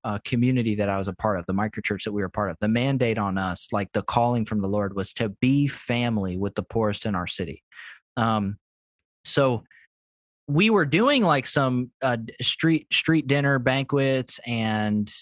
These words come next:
um, uh, we, we were doing all kinds of things, but the, those were not the goal. Like, feeding people was not the goal. Um, the,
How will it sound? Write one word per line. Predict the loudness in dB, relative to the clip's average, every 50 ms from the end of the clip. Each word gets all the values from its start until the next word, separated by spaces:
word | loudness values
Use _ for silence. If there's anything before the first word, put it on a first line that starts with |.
| -8 -4
um, | -2 0 0 0 0 0 0 -2 -2 -4 -6 _ _ _ _ _ -20 -20 _ _ _ _ _ _ _ _ -8 -4
uh, | -2 0 0 2 2 2 2 0 -2 -4 -6 -4
we, | -2 0 0 0
we | 0 2 2
were | 2 4
doing | 4 4 4 4
all | 4 2
kinds | 2 2 0 0 2 0
of | -2 0
things, | 0 -2 0 0
but | 2 0 2 2
the, | 0 -2 -2 _ _ -10
those | -2 0 2 4 4 2 0
were | 0 0 0
not | 0 0 0 -2
the | -4
goal. | -2 0 0 0 0 0 -4 -8 -12 _ _ _ _ _ _ _ -4
Like, | -2 -2 -4 -6
feeding | -6 -2 0 0 2 0 0 -2
people | -2 -2 -2 -2
was | -2 0
not | 0 -2 -2 -2
the | -4
goal. | -4 0 0 0 0 0 -2 -2 -2 -4 -4 -6 -8 _ _ _ _ _ _ _ -4
Um, | -2 0 0 2 0 0 -2 -4 -4 0
the, | -2 -2